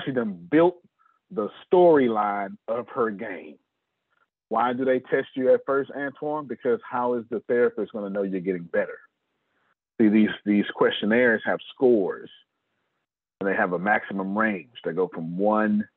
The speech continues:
to eighty, one to one fifty. Just depends on your particular test. And they give you an entry test to see where you came. And then they put you on, like, a twelve-week program,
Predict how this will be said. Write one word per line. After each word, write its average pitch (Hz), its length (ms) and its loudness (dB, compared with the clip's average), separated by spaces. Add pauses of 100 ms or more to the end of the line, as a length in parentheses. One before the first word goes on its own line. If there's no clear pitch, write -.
(140)
to - 200 -2
eighty, 95 520 -2 (160)
one 98 360 -2
to 95 60 -2
one 90 340 -4
fifty. 92 360 -2
Just 87 160 -14
depends 107 420 -4
on 90 320 -2 (380)
your 85 420 -4
particular 80 560 -8 (140)
test. - 180 -4 (600)
And 90 120 -6
they 90 100 -2
give 101 260 2
you 104 140 2
an 90 80 -2 (160)
entry 135 460 2 (100)
test - 300 2
to 90 80 -8 (160)
see 113 140 2
where 104 180 2
you 92 220 -2 (180)
came. 131 500 0 (440)
And 104 100 0
then 117 80 4
they 104 100 0
put 156 380 0
you 120 160 -2
on, 110 100 -2
like, 104 200 -4
a 82 80 -12 (120)
twelve-week 117 500 4
program, 101 680 0